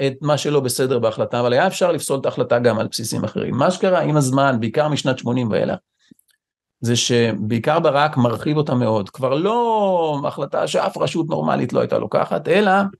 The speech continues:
זו בהחלט יכולה להיות החלטה שרשות נורמלית לוקחת, אבל נניח שבית המשפט מסתכל על השיקולים,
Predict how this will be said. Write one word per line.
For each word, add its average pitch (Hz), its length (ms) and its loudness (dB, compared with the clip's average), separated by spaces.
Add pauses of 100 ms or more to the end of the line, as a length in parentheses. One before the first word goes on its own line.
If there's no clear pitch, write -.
(1300)
זו 143 180 -2
בהחלט 165 320 0
יכולה 202 260 2
להיות 214 220 2
החלטה 208 340 0
שרשות 202 340 0
נורמלית 190 340 0
לוקחת, 190 420 -2
אבל 190 480 2
נניח 180 280 2
שבית 147 200 0
המשפט 151 300 0
מסתכל 147 300 -2
על 139 180 2
השיקולים, 143 1080 0